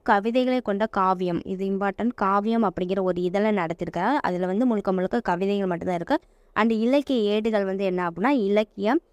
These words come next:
ஆஹ், விண்மீன், ஊர்வலம் போன்ற இலக்கிய ஏடுகளை நடத்தியிருக்கிறாரு. and அது மட்டும் இல்லாம இவர் வந்து தேன்மலை, துறைமுகம்,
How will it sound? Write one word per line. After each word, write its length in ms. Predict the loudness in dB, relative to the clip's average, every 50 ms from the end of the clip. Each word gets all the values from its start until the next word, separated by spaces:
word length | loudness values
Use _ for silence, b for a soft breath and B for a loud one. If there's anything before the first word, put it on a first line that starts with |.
| _ _ _ _ -2
ஆஹ், 640 | -2 0 0 0 0 0 0 0 -2 -2 -2 -4 -6 -6 -4 -2
விண்மீன், 480 | 0 2 2 2 2 2 2 2 0 0
ஊர்வலம் 540 | 0 0 0 2 2 2 2 2 0 -2 -2
போன்ற 340 | -4 -4 -4 -2 0 0 0
இலக்கிய 400 | 2 2 2 0 0 0 0 0 0
ஏடுகளை 380 | 0 0 0 0 0 2 2 0
நடத்தியிருக்கிறாரு. 720 | 0 0 -2 -4 -4 -6 -6 -6 -6 -6 -4 -4 -4 -6 -8 _ _ _ _ -20 -20 _ _ _ _ -20 -20 _ _ _ -20 -20 _ _ _ _ _ _ b b b b b b b b
and 180 | 2 2 4
அது 160 | 4 2 2
மட்டும் 260 | 0 -2 -2 -2 -2 -2
இல்லாம 300 | 0 0 0 0 0 -2
இவர் 240 | 0 0 -2 -2 -2
வந்து 220 | -2 -4 -2 -4 -6 _ _ -2
தேன்மலை, 580 | 0 2 2 2 2 2 0 0 0 0 -2 -2 -6 _ _
துறைமுகம், 680 | -2 0 2 2 2 2 2 2 2 2 0 0 0